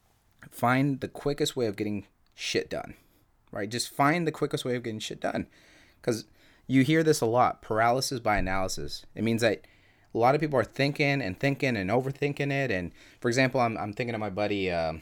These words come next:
Biggie, who has a, um, who, who creates beats, right? He's really good at it. I'm, matter of fact, I started using some of his beats for my drone aerial footage on my, on my blog.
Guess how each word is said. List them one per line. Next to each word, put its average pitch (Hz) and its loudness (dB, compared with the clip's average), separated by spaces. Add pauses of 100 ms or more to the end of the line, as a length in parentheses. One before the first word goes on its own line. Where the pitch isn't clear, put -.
(400)
Biggie, 151 4
who 101 4
has 101 2
a, 90 -2
um, 85 -10 (240)
who, 120 4
who 120 0
creates 127 2
beats, 110 -2
right? 95 -2
He's 101 -6
really 123 4
good 107 2
at 107 2
it. 107 0
I'm, 90 -4 (260)
matter 117 2
of 101 -2
fact, 107 0
I 98 0
started 101 -2
using 101 -2
some 110 -4
of 101 -2
his 87 -4
beats 107 -6
for 95 -4
my 92 -4
drone 104 -4
aerial 104 0
footage 127 -2
on 98 -2
my, 92 -6 (500)
on 95 -2
my 95 0
blog. 107 2